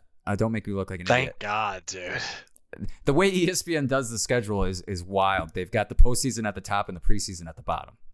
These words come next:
Speaker 1: Like, come on.
Speaker 2: Oh, that's
Speaker 1: That's
Speaker 2: dumb.
Speaker 1: that's, that's, that's not how my mind works. And, and the order of the regular season goes top early, uh, tops from September and bottoms at, so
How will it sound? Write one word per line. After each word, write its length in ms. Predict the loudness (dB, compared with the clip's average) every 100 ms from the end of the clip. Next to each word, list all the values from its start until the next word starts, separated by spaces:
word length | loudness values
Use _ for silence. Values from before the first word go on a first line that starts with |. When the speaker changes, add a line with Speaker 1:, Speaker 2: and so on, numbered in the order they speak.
| -12
Speaker 1:
Like, 140 | -12 _ -4
come 160 | -2
on. 100 | -2 -4
Speaker 2:
Oh, 180 | -8
that's 160 | -8 -4
Speaker 1:
That's 200 | -4 -2
Speaker 2:
dumb. 280 | -4 -6 -14 _ -4
Speaker 1:
that's, 240 | -2 -2 -6 0
that's, 300 | 8 8 6 -8 -8
that's 200 | -6 -2
not 180 | 0 0
how 120 | 0
my 120 | 0
mind 320 | -2 -2 -2 -4
works. 300 | -6 -10 -12 -12 -12 -2
And, 180 | 0 0
and 160 | -2 0
the 80 | 2
order 320 | 4 4 2
of 100 | 0
the 100 | -2
regular 320 | -2 -2 -2
season 320 | -4 -6 -6
goes 360 | -2 -2 -2 -10 -16 -20 _
top 340 | -2 0 2 4 2
early, 320 | 4 0 0
uh, 180 | -4 -6 -2
tops 360 | 0 2 2
from 260 | 2 2 -2
September 540 | -4 -4 -2 -2 -2
and 160 | -4 -4
bottoms 540 | -2 -2 -4 -8 -10 -14 -20 -8
at, 220 | -6 -6
so 280 | -2 -2 -4